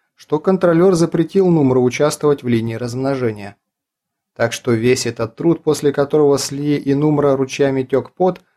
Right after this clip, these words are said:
казался мальчику абсолютно бессмысленным. Но Нумр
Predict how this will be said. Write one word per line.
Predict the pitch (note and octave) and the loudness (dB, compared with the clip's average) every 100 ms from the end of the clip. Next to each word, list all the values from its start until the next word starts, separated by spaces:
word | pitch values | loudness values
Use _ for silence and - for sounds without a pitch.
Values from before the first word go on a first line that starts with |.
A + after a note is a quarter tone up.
| _ _ | _ _
казался | _ C3 C3 F#3+ G3+ G3+ | _ -2 0 -2 -2 0
мальчику | F#3+ G3 F#3+ F3+ F3+ | 2 0 -2 -2 0
абсолютно | F3 - B2+ A2+ B2 - F3 | -2 -2 -2 -2 -8 -8 -6
бессмысленным. | D#3+ E3 - F3+ C#3+ - G#2+ G2+ F#2 _ _ _ _ _ _ _ _ _ | -4 -4 -4 -4 -4 -6 -12 -14 -18 _ _ _ _ _ _ _ _ _
Но | C#3 | 0
Нумр | D3+ A3+ A#3+ | 2 2 2